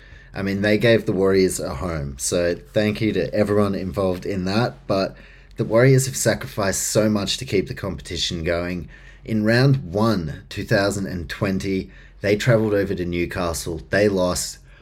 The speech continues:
I was disappointed as hell in their performance, but then with covid and implications, they had to stay. They had to stay from round one. They flew over there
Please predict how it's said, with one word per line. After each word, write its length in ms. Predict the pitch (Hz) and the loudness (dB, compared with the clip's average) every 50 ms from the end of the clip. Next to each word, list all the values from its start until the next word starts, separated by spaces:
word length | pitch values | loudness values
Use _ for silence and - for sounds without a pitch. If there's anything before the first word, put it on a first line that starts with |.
| - - | -10 -2
I 80 | 95 107 | 2 4
was 160 | 127 131 135 | 4 4 4
disappointed 640 | - 117 113 - 110 101 - - 107 104 104 101 92 | 2 0 0 0 -2 -2 -2 0 2 2 2 2 2
as 180 | 92 87 85 - | 0 -4 -4 -6
hell 260 | - - 98 110 117 | -4 -2 0 2 2
in 100 | 117 113 | 2 2
their 140 | 117 113 110 | 2 0 0
performance, 760 | - 123 - - 117 113 110 113 113 113 110 - - - - - - - - - - - - - | -2 -4 -4 -2 0 0 0 2 0 0 -2 -4 -6 -10 -12 -16 -20 -20 -20 -20 -20 -20 -10 -6
but 160 | - 107 98 | -4 -4 0
then 480 | - 113 120 127 135 135 135 135 135 - - - | 2 4 6 6 8 8 8 6 4 2 -4 -6
with 340 | 95 104 101 - - - - | -4 -4 -4 -6 -8 -14 -12
covid 600 | - - - 107 107 127 127 120 101 90 78 - | -10 -4 0 2 4 4 4 4 2 0 0 -4
and 140 | - 98 95 | -6 -6 -4
implications, 1120 | 95 110 110 101 107 104 95 - 107 95 101 107 - - - 92 87 87 87 - - - - - - - - - - - - - - - - - - - - - | -2 -2 -2 -2 -2 -4 -4 -2 0 2 2 2 0 -2 -4 -4 -4 -6 -6 -8 -10 -10 -12 -18 -20 -20 -20 -20 -20 -20 -20 -20 -20 -20 -20 -20 -20 -20 -6 -2
they 180 | - 107 110 | 0 2 2
had 160 | 117 123 127 | 2 2 0
to 120 | - 117 117 | 0 -2 -4
stay. 560 | - - - - 104 117 139 131 123 - - - - - - - | -4 -2 2 2 4 4 4 2 2 -2 -10 -18 -20 -20 -16 -8
They 220 | - 87 90 92 90 | -4 -2 0 0 0
had 220 | 87 98 98 - - | -2 -4 -6 -6 -6
to 60 | - | -6
stay 380 | - - - 107 95 87 78 71 | -6 -2 0 2 2 2 0 -2
from 280 | - - 92 87 87 | -4 -6 -6 -4 -4
round 300 | 90 98 101 104 104 87 | -2 -2 0 0 -2 -2
one. 280 | 80 92 92 82 73 69 | -2 -2 -2 -2 -2 -2
They 160 | 78 98 104 | -2 -2 -2
flew 340 | 104 - - 120 117 110 104 | -4 -2 0 2 4 4 4
over 240 | 101 107 107 98 98 | 4 4 2 2 0
there 380 | 87 87 85 82 82 82 82 | -2 -2 -2 -2 -2 -4 -8